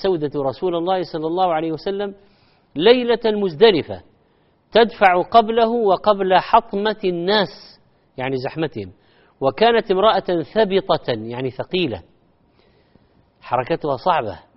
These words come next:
عليها مشقة، "فأذن لها فخرجت قبل دفعه"،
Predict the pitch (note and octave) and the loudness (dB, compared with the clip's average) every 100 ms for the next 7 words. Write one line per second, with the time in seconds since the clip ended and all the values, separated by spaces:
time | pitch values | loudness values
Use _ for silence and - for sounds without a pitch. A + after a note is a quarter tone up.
0 | _ A#2 D3 C#3+ C#3 F3+ - G#2 F2+ _ | _ -4 -4 -4 -4 -6 -6 -16 -18 _
1 | _ _ _ - D#3+ G#3 G3 F#3 D#3+ F#3 | _ _ _ 0 4 4 4 2 2 0
2 | E3+ E3 D#3 C#3+ F#3 F3+ D3 C#3 - F3+ | 2 0 -2 0 2 2 0 -6 -2 -2
3 | D#3 D3 B2+ D#3 - C3 | 0 -2 -2 -4 -2 -2